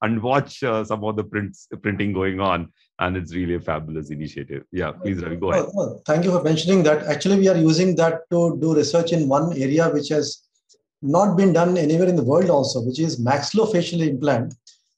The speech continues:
Speaker 2: Uh, many road accidents, the face get,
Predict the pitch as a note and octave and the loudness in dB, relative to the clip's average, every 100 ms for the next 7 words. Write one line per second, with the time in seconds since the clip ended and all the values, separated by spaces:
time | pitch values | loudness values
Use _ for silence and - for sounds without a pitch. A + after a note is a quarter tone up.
0 | _ - D3+ D3 F3 B3 A3 - D3 G3 | _ 0 2 4 4 4 4 2 2 4
1 | F3+ - F3+ F#3 F3+ - D#3+ - F3+ G3+ | 2 2 4 4 2 0 -2 0 0 2
2 | - D3+ D3+ | 2 0 0